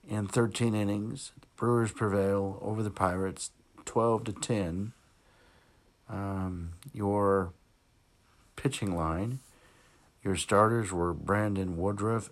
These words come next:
and Nick Kingham. Woodruff for the Brew Crew and Kingham for the Pirates. The actual pitching line goes this way.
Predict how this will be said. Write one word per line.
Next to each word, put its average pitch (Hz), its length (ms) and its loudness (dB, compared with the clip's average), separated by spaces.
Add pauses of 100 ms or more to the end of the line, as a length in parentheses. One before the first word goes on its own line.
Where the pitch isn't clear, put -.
and 85 560 -6 (300)
Nick 95 320 -6 (180)
Kingham. 113 480 -2 (2500)
Woodruff 98 400 -2
for 104 320 -2
the 95 140 -2
Brew 92 280 0
Crew 98 420 0
and 85 220 -4
Kingham 95 320 -4
for 90 140 -4
the 87 100 -2
Pirates. 90 580 -2 (880)
The 104 120 -2
actual 107 440 2
pitching 113 380 -2
line 98 300 2
goes 95 340 2
this 107 240 0
way. 76 420 -2